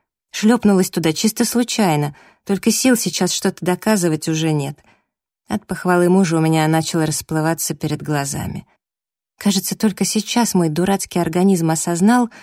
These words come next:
в какой опасности я была. Меня же чуть не сожрали. Вдруг бы Эд опоздал. Вдруг бы меня выбросило к чёрту на рога,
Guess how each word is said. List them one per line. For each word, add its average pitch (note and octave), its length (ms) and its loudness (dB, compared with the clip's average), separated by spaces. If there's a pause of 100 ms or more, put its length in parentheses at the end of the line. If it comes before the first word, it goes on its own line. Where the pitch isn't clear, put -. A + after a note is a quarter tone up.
(200)
в - 120 -16
какой A3+ 380 0
опасности G#3+ 840 -2
я F3+ 280 0
была. G#3+ 500 -4 (800)
Меня F#3 240 4
же G3+ 120 4
чуть G#3+ 260 -2
не A3 120 6
сожрали. G#3+ 800 0 (640)
Вдруг F#3+ 360 0
бы E3+ 140 0
Эд D#3 220 0
опоздал. E3 680 -2 (600)
Вдруг F#3 260 2
бы F3+ 120 2
меня E3+ 240 4
выбросило E3+ 520 0
к - 80 -8
чёрту G3 420 -2
на G#3 140 4
рога, F#3 440 0